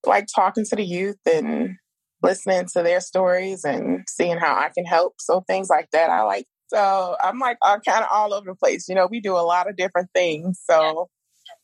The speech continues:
Speaker 2: And I know you were telling me, you and I, we were talking the other day and you were telling me something about, even during this time, you're about to start teaching a class. Uh, with
Speaker 1: Yes.
Speaker 2: Let's talk about
Speaker 1: Yes.
Speaker 2: that. It's so interesting to me. Tell everyone else about it.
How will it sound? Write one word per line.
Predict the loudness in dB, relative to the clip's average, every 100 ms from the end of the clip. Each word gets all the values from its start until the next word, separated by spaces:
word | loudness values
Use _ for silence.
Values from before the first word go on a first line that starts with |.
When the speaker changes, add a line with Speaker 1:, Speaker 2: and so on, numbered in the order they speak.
| _ _
Speaker 2:
And | 0
I | 2
know | 2
you | -2 -6
were | -4
telling | 0 2 0
me, | -4
you | -4
and | -2
I, | -2
we | -2
were | -6
talking | -2 -2 0
the | 0
other | 0 0
day | 0
and | 0
you | -2
were | 0
telling | 0 0
me | -4
something | -4 -2 -2
about, | -2 0 2 -2 _ -20 -20 _ _ -12
even | -6 -2 0
during | 0 0
this | -2 -4
time, | -2 0 0
you're | -4 0
about | 0 0
to |
start | -2 0 0 -2
teaching | -2 -2 -2
a | -4
class. | -2 0 2 2 -2 -6 -14 -16 _
Uh, | 2 2
with | 2 -8
Speaker 1:
Yes. | -2 2 2 2 0 -2 -4 -10 -14 -14 -2
Speaker 2:
Let's | -2 0
talk | -2
about | 0 2
Speaker 1:
Yes. | 2 2
Speaker 2:
that. | -2 -10 -20 -20
It's | -2
so | 0 2
interesting | -2 0 -2 -2 -6
to | -8
me. | -8 -10
Tell | -2 0 0
everyone | -2 -2
else | -2 -2
about | -2 0
it. | 0